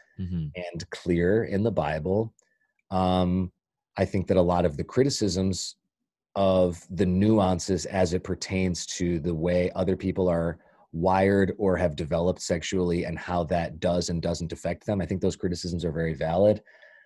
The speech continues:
Speaker 2: I think that a lot of it stems from this weird desire that I can't quite understand, which is to make people that aren't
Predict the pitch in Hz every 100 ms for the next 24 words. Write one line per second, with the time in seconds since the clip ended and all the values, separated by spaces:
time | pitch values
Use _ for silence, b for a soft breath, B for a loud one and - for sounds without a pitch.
0 | b 90 87 104 101 92 92 107 98 95
1 | - 95 90 90 - 95 90 87 85 80
2 | _ _ _ 76 78 95 - - - -
3 | _ _ _ - 87 104 113 123 120 -
4 | - 95 82 98 104 95 85 - 90 98
5 | - 107 85 - 95 92 90 85 - -
6 | 101 95 85 82 - _ _ - 95 -
7 | - 101 95 85 - - 104 92 90 95
8 | 101 113 - - - 107 107 92 87 82
9 | - 95 - 95 98 98